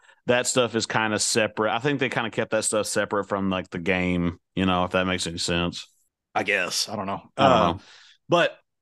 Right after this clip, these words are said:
Speaker 2: but anyway, uh, when they're in that rich people's house or whatever, fixing their plumbing, back on the wall, the dog that retrieves the ducks, there's a big painting of him.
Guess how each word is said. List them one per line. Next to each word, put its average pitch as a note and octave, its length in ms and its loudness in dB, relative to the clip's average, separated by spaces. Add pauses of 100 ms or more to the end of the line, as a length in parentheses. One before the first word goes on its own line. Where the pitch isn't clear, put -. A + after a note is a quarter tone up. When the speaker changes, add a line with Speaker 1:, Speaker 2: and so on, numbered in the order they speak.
Speaker 2:
but D3 320 -2
anyway, A#2 600 2 (200)
uh, G#2 280 0
when A#2 180 0
they're C3+ 120 2
in D#3 240 0
that D3 220 2
rich C3+ 340 -2
people's B2+ 300 -2
house C#3 380 4
or A#2 60 -2
whatever, G#2 240 -4
fixing A#2+ 300 -2
their G2+ 100 -6
plumbing, A#2+ 460 -2 (760)
back C#3 260 0
on C3+ 100 4
the B2 60 0
wall, A#2+ 520 4
the A#2 100 -4
dog B2 460 2
that G2+ 100 -6
retrieves A#2+ 440 -2
the A2+ 100 -2
ducks, C#3 480 0
there's A#2 180 -6
a A#2+ 60 -2
big A2 200 -4
painting C3 300 0
of G2+ 100 -4
him. A2+ 340 -2